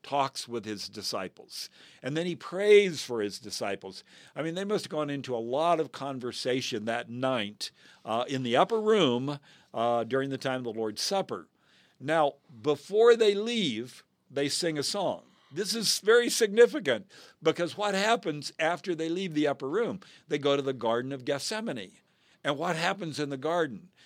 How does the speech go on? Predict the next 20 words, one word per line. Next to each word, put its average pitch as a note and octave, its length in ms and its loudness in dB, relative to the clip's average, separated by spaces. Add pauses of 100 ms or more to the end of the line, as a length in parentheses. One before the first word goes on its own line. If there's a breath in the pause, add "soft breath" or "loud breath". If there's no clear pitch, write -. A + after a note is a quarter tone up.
(160 soft breath)
This G#3+ 220 -2
is F#3 160 4
a D#3+ 120 0
real G3 640 4 (380)
major E3 640 0
test - 680 -6 (300 soft breath)
in, D3 160 -2
of C#3+ 260 0
the B2+ 80 -4
faith G#3 500 -2
of C#3+ 180 -4
Jesus D3 520 0 (280 soft breath)
as C#3 160 -2
he D3+ 80 -2
goes F#3 400 0
there, B2 280 2 (240 soft breath)
recognizing F3 840 -2
what's C3 220 -4
gonna B2+ 220 -8
happen, A#2 460 -4